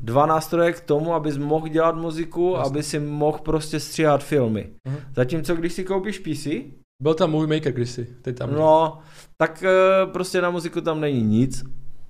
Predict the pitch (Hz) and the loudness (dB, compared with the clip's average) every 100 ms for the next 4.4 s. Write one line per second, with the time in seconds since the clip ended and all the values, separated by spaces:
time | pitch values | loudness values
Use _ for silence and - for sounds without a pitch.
0 | - - 131 123 127 127 143 127 127 127 | -16 -10 -8 -6 -2 2 2 2 0 -4
1 | - - - 78 80 78 78 78 - - | -6 -12 -14 -14 -14 -14 -14 -14 -16 -18
2 | - 151 143 156 156 147 139 170 170 185 | -14 -4 -2 0 2 4 6 4 4 0
3 | 165 185 190 180 160 160 147 143 135 123 | 2 0 0 -2 -2 -2 -2 -4 -2 -2
4 | 127 156 165 147 | 2 4 6 6